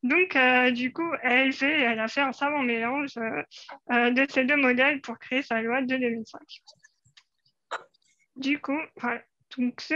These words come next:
modèle social du handicap, lui, à l'inverse du modèle médical, il voit, euh, le handicap comme une expérience collective d'un environnement inadapté.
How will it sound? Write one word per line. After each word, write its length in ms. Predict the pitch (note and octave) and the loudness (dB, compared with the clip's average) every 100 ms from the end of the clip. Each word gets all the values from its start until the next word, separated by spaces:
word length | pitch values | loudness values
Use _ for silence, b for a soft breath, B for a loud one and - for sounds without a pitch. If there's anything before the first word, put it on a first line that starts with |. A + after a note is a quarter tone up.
| E4 | 4
modèle 420 | C4+ B3 B3 - | 6 6 4 0
social 580 | - A#3+ A#3+ C4 F4+ D#4+ C4+ | -4 -6 0 2 2 -2 -6
du 160 | A#3+ | -4
handicap, 520 | A3+ A#3+ A#3+ F#3+ A3 - | -4 -4 -4 0 -2 -2
lui, 180 | B3+ C#4+ | -4 -4
à 180 | A#3+ A3+ | -4 -4
l'inverse 500 | A#3 C4+ D4+ - _ _ _ - | -2 -2 -4 -10 _ _ _ -6
du 80 | A#3+ | -2
modèle 320 | B3 C4 C4+ | 2 2 2
médical, 600 | B3 A3+ A3+ B3 E4+ - - b b b b C4 | 2 -2 -2 -2 -2 -4 -14 b b b b -4
il 180 | B3 | -2
voit, 320 | A#3+ C4+ D#4 - | 2 4 4 2
euh, 260 | B3 A#3+ B3 | -2 0 0
le 240 | B3+ C#4+ | 0 0
handicap 480 | C4 B3 A#3+ C#4 D#4 | 0 -2 -2 0 0
comme 160 | B3+ B3 | 0 -2
une 120 | B3 | -2
expérience 520 | C#4+ - C4 C4 C#4+ | -2 -2 0 0 -2
collective 680 | - B3 A#3+ - - C#4+ B3+ B3+ | -4 -4 -4 -8 -4 -2 -2 -2
d'un 240 | A#3+ B3 | -2 0
environnement 560 | A#3+ B3 A#3 A#3 B3 C#4 C4 | 0 0 0 0 0 -2 -2
inadapté. 600 | B3 A#3+ A#3 - - | -2 0 -2 -6 -12